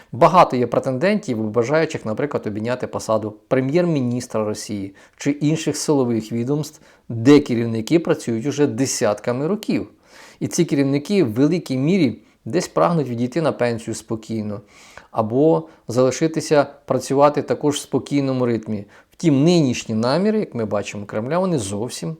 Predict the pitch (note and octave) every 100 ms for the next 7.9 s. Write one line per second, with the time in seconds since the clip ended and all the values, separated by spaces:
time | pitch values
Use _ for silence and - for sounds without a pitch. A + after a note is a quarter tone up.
0 | - A2+ A2+ A2+ A2 - - - - -
1 | - - - A3+ - F#3+ - G3 F3+ D#3
2 | C#3+ B2+ - G3 F3+ C3+ C3+ B2 B2 B2+
3 | B2 A2 A#2+ B3 E3+ D#3+ E3+ D3 - B2
4 | B2+ A#2+ A#2 - A#2 C3+ - - C3+ G2+
5 | A#2 B2+ A#2+ B2 A#2 A#2 F3+ F#3+ C3+ A2+
6 | A#2+ B2 - - - - - G2 C#3+ -
7 | B2+ C#3+ D3 B2+ A2+ A#2+ D3 E3+